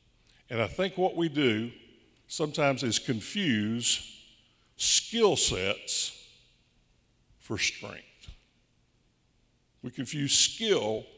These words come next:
for, for strength. We were during worship this morning. I was sitting down there, and I'm watching J Mike play the drums. And it, that just fascinates me.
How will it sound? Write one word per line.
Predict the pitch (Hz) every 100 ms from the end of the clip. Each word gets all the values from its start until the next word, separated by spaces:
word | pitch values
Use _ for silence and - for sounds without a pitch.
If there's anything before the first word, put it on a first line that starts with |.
| - - _
for, | - 120 123 -
for | - 120
strength. | - - 170 127 139 - - _ - _ _ -
We | 151 139
were | 131 110 - -
during | 143 147 135
worship | 147 139 147 -
this | 131 135
morning. | 131 123 104 - - - _ _ _ - _ - _ - - -
I |
was | -
sitting | - 165
down | 143 131
there, | 131 120 - - - -
and | 127
I'm |
watching | 120 151 - 123
J | 117 127
Mike | 127 113 -
play | - 123
the | 107
drums. | 90 104 95 - - - - - _ _ _ - - _
And | 143
it, | 143 - 139
that | 160
just | 156 -
fascinates | 156 151 - 101 87 80
me. | -